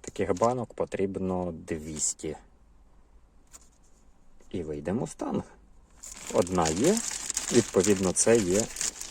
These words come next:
одинадцятий кілограм пішов. Насправді маю ще декілька, е,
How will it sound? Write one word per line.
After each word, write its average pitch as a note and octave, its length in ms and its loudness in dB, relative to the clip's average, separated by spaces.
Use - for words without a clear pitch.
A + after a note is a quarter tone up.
одинадцятий F#2+ 800 4
кілограм D#2 540 -2
пішов. D#2 420 -6
Насправді F2 480 2
маю E2+ 240 -4
ще - 180 -4
декілька, E2+ 680 -2
е, F2+ 320 -8